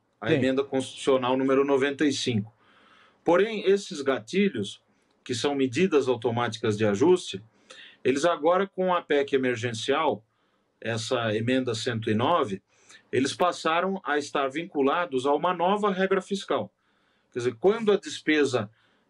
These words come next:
Speaker 1: primária obrigatória atingir noventa e cinco por cento da despesa primária total, e quando a gente diz primária, quer dizer, sem a despesa com juros da dívida pública, então essas medidas poderiam ser acionadas.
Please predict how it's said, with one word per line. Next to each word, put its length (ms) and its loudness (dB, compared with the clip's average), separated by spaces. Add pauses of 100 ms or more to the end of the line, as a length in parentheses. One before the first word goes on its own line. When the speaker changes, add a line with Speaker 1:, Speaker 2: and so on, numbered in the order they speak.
Speaker 1:
primária 640 0
obrigatória 920 0 (520)
atingir 640 0
noventa 520 2
e 40 -4
cinco 420 -4
por 180 0
cento 480 -4 (420)
da 200 0
despesa 680 0
primária 540 -2
total, 580 -2 (280)
e 80 -12
quando 240 0
a 40 4
gente 260 -2
diz 160 -8
primária, 520 0
quer 140 -6
dizer, 180 -4
sem 340 -2
a 60 0
despesa 500 0
com 240 -10
juros 580 2 (380)
da 160 0
dívida 380 0
pública, 600 0 (500)
então 280 2
essas 240 2
medidas 460 0
poderiam 440 2
ser 160 0
acionadas. 720 -2